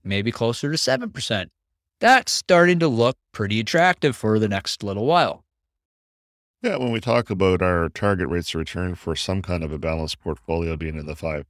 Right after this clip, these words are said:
Speaker 2: six percent range, back when bond yields were at one percent, we were, you had to have a built-in larger assumption on the equity side to even out, depending on your risk profile, to get to that target.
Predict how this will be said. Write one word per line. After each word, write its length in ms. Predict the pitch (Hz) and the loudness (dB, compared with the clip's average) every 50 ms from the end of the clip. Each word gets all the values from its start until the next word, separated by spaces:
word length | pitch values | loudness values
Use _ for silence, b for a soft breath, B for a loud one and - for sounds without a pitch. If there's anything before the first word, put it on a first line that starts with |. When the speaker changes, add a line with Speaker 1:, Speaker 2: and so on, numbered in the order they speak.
| _ | _
Speaker 2:
six 320 | - - - - 80 - - | -12 -8 -8 -8 -8 -8 -12
percent 380 | - 71 - - 104 107 - | -10 -8 -6 -4 -4 -4 -6
range, 380 | - 71 69 69 69 67 - - _ _ _ _ _ _ _ | -8 -12 -14 -14 -14 -16 -16 -18 _ _ _ _ _ _ _
back 240 | - 143 151 147 - | 0 0 0 0 0
when 100 | 113 95 | -4 -4
bond 320 | 80 85 87 95 104 104 | 0 0 0 0 0 -2
yields 380 | 92 80 80 76 78 76 - - | -2 -2 -4 -4 -6 -8 -8 -6
were 300 | - 76 76 76 76 73 | -6 -4 -4 -2 -4 -4
at 100 | 73 76 | -4 -4
one 220 | - 80 80 80 78 | -4 -4 -4 -4 -4
percent, 500 | - 73 73 - - 110 110 101 76 - _ _ _ _ _ _ - | -6 -8 -8 -6 -4 -4 -4 -4 -6 -10 _ _ _ _ _ _ -12
we 240 | 78 82 90 95 | -6 -2 0 0
were, 320 | 98 90 90 85 82 76 73 - - _ _ _ - | 2 2 2 0 0 -2 -4 -10 -16 _ _ _ -16
you 160 | 73 76 82 | -12 -10 -10
had 260 | 78 85 92 95 82 | -4 -4 -2 -2 -2
to 100 | 82 82 | -4 -4
have 160 | 80 85 82 78 | -4 -4 -4 -4
a 60 | 78 | -6
built-in 460 | 71 85 82 82 - - 82 80 78 | -4 -4 -4 -4 -4 -6 -8 -8 -6
larger 380 | 78 78 78 78 76 - 78 73 | -4 -4 -4 -4 -4 -6 -8 -8
assumption 440 | 71 - - 80 76 - - - 76 | -8 -8 -8 -8 -8 -8 -8 -8 -10
on 60 | 71 | -10
the 120 | 71 71 73 | -8 -8 -8
equity 300 | 90 - - 95 82 78 | -8 -6 -6 -6 -6 -6
side 320 | - - 80 76 76 73 | -6 -6 -6 -6 -8 -8
to 120 | - - | -6 -6
even 240 | 76 82 71 78 73 | -6 -4 -4 -6 -6
out, 220 | 78 82 82 78 - _ _ _ - | -4 -4 -4 -6 -8 _ _ _ -18
depending 440 | 69 73 - - 78 76 76 76 73 | -18 -16 -12 -12 -12 -10 -10 -12 -12
on 100 | 73 71 | -12 -12
your 120 | 67 67 | -12 -8
risk 240 | 71 104 - - - | -6 -6 -6 -6 -6
profile, 500 | - 87 80 73 - - 69 69 71 71 | -6 -6 -6 -6 -6 -10 -10 -8 -6 -6
to 100 | 69 73 | -6 -4
get 220 | 71 90 110 110 - | -2 -2 -2 -4 -4
to 120 | - 82 | -6 -6
that 200 | 73 73 71 - | -6 -6 -6 -6
target. 380 | - - 135 139 110 - - | -6 -6 -4 -4 -4 -6 -10